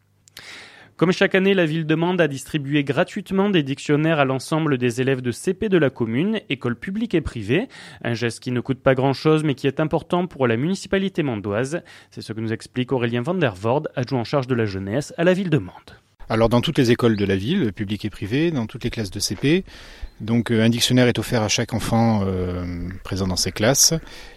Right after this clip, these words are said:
Speaker 2: et il y en a un peu plus de deux cents qui sont distribués cette année, donc, euh, c'est une opération qui est en place depuis deux mille dix maintenant,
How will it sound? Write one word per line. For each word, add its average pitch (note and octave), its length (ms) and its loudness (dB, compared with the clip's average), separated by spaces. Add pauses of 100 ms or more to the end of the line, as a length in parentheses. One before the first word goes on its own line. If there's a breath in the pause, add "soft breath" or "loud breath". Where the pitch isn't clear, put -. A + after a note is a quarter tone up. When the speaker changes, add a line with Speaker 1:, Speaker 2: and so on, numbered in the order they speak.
Speaker 2:
et A2 480 6
il G#2 80 4
y G#2+ 60 6
en G#2 100 4
a G#2 60 4
un G#2+ 80 2
peu G#2 100 -2
plus G2 160 -4
de G#2+ 80 2
deux G2+ 120 2
cents A#2 180 2
qui A2 100 -4
sont - 80 -4
distribués G2 440 -4
cette G2+ 200 -4
année, A2+ 360 2
donc, G2 300 -4
euh, F#2 380 -6
c'est F2+ 640 -4
une G2 80 -4
opération F#2+ 440 -4
qui - 80 -8
est F#2 100 -8
en F2+ 60 -8
place - 240 -8
depuis E2+ 800 -8
deux E2+ 80 -4
mille E2 160 -6
dix A2+ 240 -4
maintenant, A2+ 360 -2